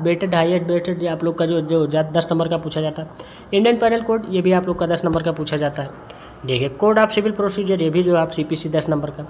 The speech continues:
लॉ ऑफ contract, specific relief और प्रॉपर्टी लॉ, ये भी आप लोगों का जो है, है, जो कि आप लोग का जो है उसमें है, बढ़िया है। Family लॉ और evidence act, ठीक। evidence act भी जो है बदला हुआ है आपकी बार, और जो कि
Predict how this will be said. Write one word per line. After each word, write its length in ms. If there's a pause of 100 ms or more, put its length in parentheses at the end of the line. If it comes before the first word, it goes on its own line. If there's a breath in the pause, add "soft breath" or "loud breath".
(420 loud breath)
लॉ 140
ऑफ 160
contract, 420
specific 460
relief 260
और 40
प्रॉपर्टी 440
लॉ, 160 (140)
ये 120
भी 160
आप 180
लोगों 180
का 120
जो 120
है, 180 (460 loud breath)
है, 280 (140)
जो 120
कि 140
आप 160
लोग 140
का 80
जो 140
है 120
उसमें 300
है, 160
बढ़िया 240
है। 80
Family 340
लॉ 160 (500 loud breath)
और 100
evidence 640
act, 580
ठीक। 200
evidence 400
act 220
भी 100
जो 100
है 120
बदला 280
हुआ 240
है 100
आपकी 200
बार, 260 (500 loud breath)
और 260
जो 160
कि 120